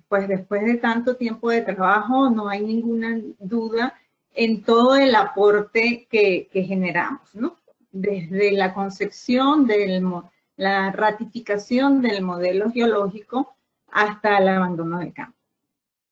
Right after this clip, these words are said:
Sin embargo, hay que tener en cuenta que las cosas han cambiado mucho, lo cual está bien y es normal,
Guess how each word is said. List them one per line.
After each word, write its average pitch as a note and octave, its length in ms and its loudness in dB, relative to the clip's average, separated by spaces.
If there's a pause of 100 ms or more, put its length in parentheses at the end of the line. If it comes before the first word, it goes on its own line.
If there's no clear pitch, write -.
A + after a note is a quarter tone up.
(160)
Sin C4+ 140 2
embargo, C#4 320 4
hay D4+ 80 -2
que D#4 120 0
tener B3 320 0
en A#3+ 220 -2
cuenta G#3 580 -2 (640)
que G#3 400 2 (160)
las A3 220 -2
cosas C#4+ 400 2 (240)
han G#3+ 180 -4
cambiado A#3 520 0
mucho, A#3+ 440 -2
lo G3 220 -2
cual E3+ 320 -2
está F#3 260 -8
bien C#4 400 -2
y G#3+ 60 -4
es G3+ 100 -6
normal, G#3+ 560 -2